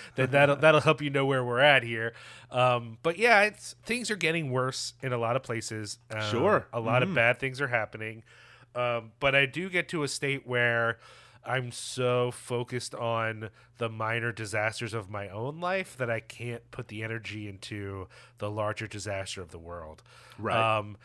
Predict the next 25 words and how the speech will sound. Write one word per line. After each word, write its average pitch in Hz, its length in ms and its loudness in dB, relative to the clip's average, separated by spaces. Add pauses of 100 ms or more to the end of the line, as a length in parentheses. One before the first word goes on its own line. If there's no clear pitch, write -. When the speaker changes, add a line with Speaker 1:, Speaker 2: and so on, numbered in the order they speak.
(260)
Speaker 1:
I 196 120 2
do 247 320 -6
have 226 160 2
a 190 60 -4
certain 180 240 -2
amount 143 240 2
of 123 40 -4
anxiety 120 540 0
about 113 380 -4
safety - 840 -6
right 165 260 -4
now, 175 420 -6 (120)
um, 101 680 -6 (100)
as 98 220 -6
a, 92 260 -10
as 95 220 -10
a 87 260 -12 (420)
diabetic, 104 600 -2
you 156 80 -4
know, 165 180 -2
but 120 340 -2
Speaker 2:
Sure. 143 380 0
Speaker 1:
other 185 380 6
than 170 220 -2
that, 131 280 2